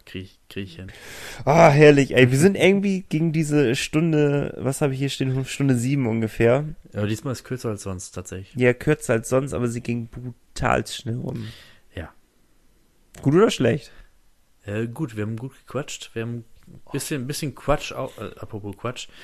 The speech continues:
Speaker 1: bisschen Quatsch drin gehabt auch, aber es war tatsächlich auch ein bisschen deep, also
Speaker 2: Quatsch, ah, jetzt.
Speaker 1: Wir haben
Speaker 2: Quatsch.
Speaker 1: natürlich auch im, im Vorfeld, muss man auch mal sagen, äh, privat ein bisschen deeper geredet. Deswegen, ähm, konnten wir uns heute
Speaker 2: Auch geküsst, ein
Speaker 1: mehr
Speaker 2: bisschen.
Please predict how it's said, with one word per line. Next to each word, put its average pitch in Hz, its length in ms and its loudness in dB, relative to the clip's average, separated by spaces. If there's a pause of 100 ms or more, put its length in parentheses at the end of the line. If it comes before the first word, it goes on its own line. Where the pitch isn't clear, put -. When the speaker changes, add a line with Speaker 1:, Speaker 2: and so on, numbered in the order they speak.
(260)
Speaker 1:
bisschen 101 320 -6
Quatsch - 300 -10
drin 107 220 -4
gehabt 120 320 -6
auch, 113 180 -4
aber 104 300 -4
es 104 180 -8
war 113 160 -6
tatsächlich 110 300 -10
auch 117 80 -10
ein 117 60 -6
bisschen 110 280 -8
deep, 151 260 -8 (120)
also 117 420 -8 (880)
Speaker 2:
Quatsch, - 320 -12
ah, 110 100 -2
jetzt. 113 320 -6 (120)
Speaker 1:
Wir 107 100 -4
haben 113 100 0
Speaker 2:
Quatsch. 120 160 2
Speaker 1:
natürlich 113 320 -2
auch 104 140 -4
im, 107 220 -8
im 104 180 -8
Vorfeld, 101 420 -4
muss 98 180 -10
man - 80 -6
auch 98 140 -12
mal 95 60 -10
sagen, 95 540 -6
äh, 87 360 -8 (160)
privat 90 560 -10
ein - 100 -20
bisschen 87 300 -14
deeper 90 260 -14
geredet. 85 460 -14 (480)
Deswegen, 85 400 -12
ähm, 80 380 -12 (520)
konnten 85 240 -16
wir 85 80 -12
uns 82 200 -12
heute 85 440 -10
Speaker 2:
Auch 113 120 -8
geküsst, - 540 -6
ein 92 100 -6
Speaker 1:
mehr 90 120 -2
Speaker 2:
bisschen. 95 360 -6